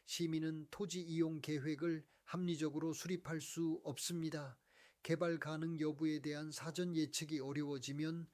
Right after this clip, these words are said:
투자와 정비는 지연되고 그 지연은 장기간의 재산권 행사 제한으로 누적됩니다.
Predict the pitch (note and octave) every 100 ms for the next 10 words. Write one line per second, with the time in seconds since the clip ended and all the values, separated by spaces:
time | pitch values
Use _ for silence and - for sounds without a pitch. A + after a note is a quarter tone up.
0 | - - - - F3 D#3+ D#3 B2+ C#3+ D3
1 | D3+ D3+ C3 E3 D#3 D3+ C#3 C3 D3+ E3
2 | - _ _ - F3 - E3+ E3 D#3 E3
3 | E3 - _ _ - A#2+ D3+ D#3 D#3+ D3+
4 | D#3 D3 C#3 C3 D3+ C#3+ D#3 C#3+ D#3 D#3+
5 | D#3 D3 - C#3+ D3 D3 D3 B2+ C#3+ D#3+
6 | - D#3+ C3+ - -